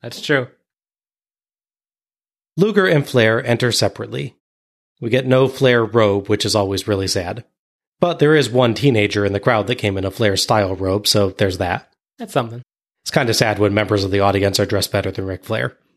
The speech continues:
Speaker 1: Yeah, a little bit.
Speaker 2: The two get in the ring,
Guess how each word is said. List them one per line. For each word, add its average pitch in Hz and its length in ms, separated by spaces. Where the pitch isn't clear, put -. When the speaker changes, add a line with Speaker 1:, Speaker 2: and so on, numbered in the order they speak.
Speaker 1:
Yeah, 185 560
a 208 40
little 202 160
bit. 120 220
Speaker 2:
The 143 80
two 233 240
get 180 180
in 156 140
the 123 120
ring, 107 360